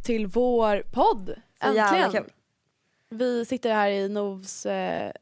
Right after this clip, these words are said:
Speaker 1: Naus
Speaker 2: Now, som det
Speaker 1: studio.
Speaker 2: heter. Ja.
Speaker 1: På deras kontor. Ehm, väldigt seriöst.
Speaker 2: Skitseriöst. Vi är så glada för den här möjligheten.
Speaker 1: Mm, verkligen.
Speaker 2: Och
Speaker 1: Shout out
Speaker 2: Ja,
Speaker 1: till
Speaker 2: men
Speaker 1: världens
Speaker 2: verkligen.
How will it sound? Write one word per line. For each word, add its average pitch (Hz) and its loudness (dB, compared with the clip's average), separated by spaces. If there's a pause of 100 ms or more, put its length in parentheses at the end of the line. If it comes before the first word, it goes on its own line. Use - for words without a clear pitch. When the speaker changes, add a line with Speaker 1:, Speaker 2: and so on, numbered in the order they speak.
Speaker 1:
Naus 208 -2
Speaker 2:
Now, 190 4
som - -2
det 220 4
Speaker 1:
studio. 202 4
Speaker 2:
heter. 247 -2
Ja. 226 4 (220)
Speaker 1:
På - -6
deras 202 2
kontor. 208 -2 (560)
Ehm, 185 -2 (240)
väldigt 208 0
seriöst. - -2 (320)
Speaker 2:
Skitseriöst. - -12 (540)
Vi 190 0
är 190 0
så 190 -8
glada 180 0
för - -8
den 170 -4
här 165 -4
möjligheten. 165 -6 (140)
Speaker 1:
Mm, 226 -8 (440)
verkligen. 202 -4 (160)
Speaker 2:
Och 214 0
Speaker 1:
Shout 262 2
out 240 0
Speaker 2:
Ja, 254 6
Speaker 1:
till 254 2
Speaker 2:
men - -
Speaker 1:
världens 214 4
Speaker 2:
verkligen. 214 2